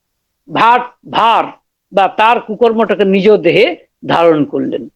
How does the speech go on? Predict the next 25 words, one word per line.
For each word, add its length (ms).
তাকে 180
ভোগ 260
করতে 260
হয়েছে, 220
তাকে 280
কিন্তু 340
তার 220
কষ্টটা 380
ভোগ 260
করতেই 360
হয়েছে, 300
না 120
ভোগ 180
করে 160
তা-, 220
তা-, 240
তাকেও 300
হয়নি। 340
অর্থাৎ 340
পরম 340
পুরুষ 260
বলে 440
তিনি 220
কিন্তু 320
তার 160